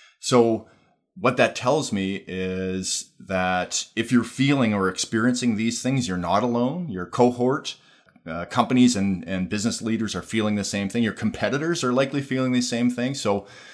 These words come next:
so don't panic over it, but it is time to go to work and to identify that if these, you know, do resonate with you, you gotta get your strategic planning in place. You've gotta get, you know, your idea of your ideal customer.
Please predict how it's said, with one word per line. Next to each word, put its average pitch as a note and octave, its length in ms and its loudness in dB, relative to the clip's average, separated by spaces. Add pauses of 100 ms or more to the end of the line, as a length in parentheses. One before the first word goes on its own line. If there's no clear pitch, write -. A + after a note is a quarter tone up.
(180)
so A2+ 140 -4
don't C3 200 0
panic B2 380 -2
over C#3 280 -2
it, - 80 -10 (320)
but A2 120 2
it G#2 80 0
is A2 140 2
time G#2 220 0
to G2 40 -2
go F#2+ 120 0
to F#2 40 -2
work F#2 480 -4
and F#2 300 -4
to F2+ 340 -4
identify F#2 600 -2
that F2+ 180 -8
if F#2 160 -12
these, A#2+ 600 4
you G2 100 -8
know, F2+ 140 -6 (120)
do A#2 180 2
resonate G2+ 460 0
with E2 220 -12
you, E2 260 -10 (160)
you F2 120 -8
gotta G2+ 200 -2
get F#2+ 180 -6
your F#2 80 -8
strategic - 460 -8
planning F#2 320 -2
in F#2 100 -2
place. F#2 440 -4
You've E2+ 100 -8
gotta F#2+ 180 -4
get, F2+ 280 -8
you F#2 120 -4
know, F#2+ 140 -4
your F2+ 300 -2
idea F#2 340 -2
of E2+ 80 -6
your F2+ 220 -2
ideal G2 260 -2
customer. G#2+ 600 -2